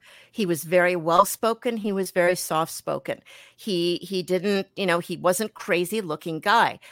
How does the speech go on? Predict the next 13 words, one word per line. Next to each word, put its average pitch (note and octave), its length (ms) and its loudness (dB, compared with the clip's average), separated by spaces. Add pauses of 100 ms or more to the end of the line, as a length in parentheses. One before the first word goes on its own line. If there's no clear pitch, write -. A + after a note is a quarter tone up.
(120)
I F#3 60 -6
gotta B3 280 -2
find G3+ 280 -4
another F3 240 -2
synonym D#3+ 340 -6
for D#3 140 -14
crazy, - 380 -8
because C#3+ 280 -12
I D3+ 60 -6
got D3 180 -6
a D#3 60 -10
feeling D#3 400 -6
that D3+ 140 -6